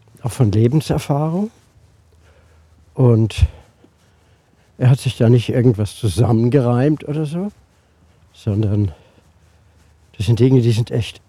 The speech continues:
empfunden. Und wenn mir so jemand etwas sagt, ob es mir nun gefällt oder nicht, wenn mir so etwas sagt, der so wertschätzende Worte spricht, dann lasse ich diese Worte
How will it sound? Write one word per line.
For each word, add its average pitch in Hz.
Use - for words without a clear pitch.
empfunden. 185
Und 110
wenn 123
mir 120
so 113
jemand 127
etwas 113
sagt, 139
ob 160
es 156
mir 160
nun 131
gefällt 165
oder 117
nicht, 180
wenn 120
mir 120
so 120
etwas 127
sagt, -
der 117
so 107
wertschätzende 117
Worte 87
spricht, -
dann 110
lasse 104
ich -
diese 123
Worte 101